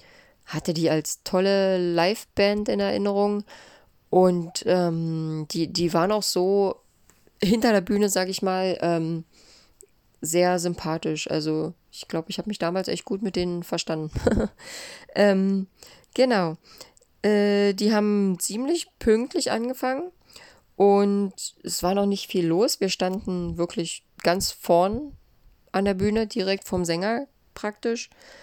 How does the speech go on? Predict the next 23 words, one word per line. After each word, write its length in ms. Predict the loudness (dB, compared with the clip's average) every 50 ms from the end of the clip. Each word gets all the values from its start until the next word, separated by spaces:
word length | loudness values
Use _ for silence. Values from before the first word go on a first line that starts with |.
| -20 -20 _ _ _ -2
Ähm, 560 | 0 2 2 2 0 0 -2 -2 -4 -4 -6 -10 _ _ _ -10 -8
das, 240 | -6 -6 -4 -6 -8 -12 -18 -20 _ _ -20 _
ja, 300 | -6 0 2 2 2 2
wir, 160 | 2 0 -2 -4 -8 -14 -14 -4
wir 140 | -2 -2 -2
hatten 240 | -2 -2 -4 -2 0
bestes 400 | 0 0 0 -2 -6 -8 -8 -6
Wetter, 320 | -6 -6 -6 -4 -4 -4
die 140 | -4 -6 -8
Band 320 | -6 -6 -6 -6 -6 -6 -8
war 80 | -8
super 260 | -6 -8 -6 -6 -8
drauf. 500 | -6 -6 -4 -4 -2 -2 -2 -4 -6 -10 -18 -20 -20 -20 -20 -20 -20 -20 -20 _ _ _
Und, 500 | 2 4 6 6 6 4 2 0 -2 -2
ähm, 460 | 0 0 2 2 2 0 -2 -2 -4 -2
gefühlt 540 | -2 -4 -4 -4 0 2 4 6 6 6 4
haben 160 | 2 2 2
die 120 | 2 2 2
richtig, 500 | 4 4 4 4 2 0 -2 -4 0 0
richtig 340 | 0 0 -2 -4 -4 0 0
lange 300 | 2 2 2 0 0 0
gespielt. 440 | -2 -4 -4 -2 0 2 2 2
Also 360 | 2 0 2 2 2 2 0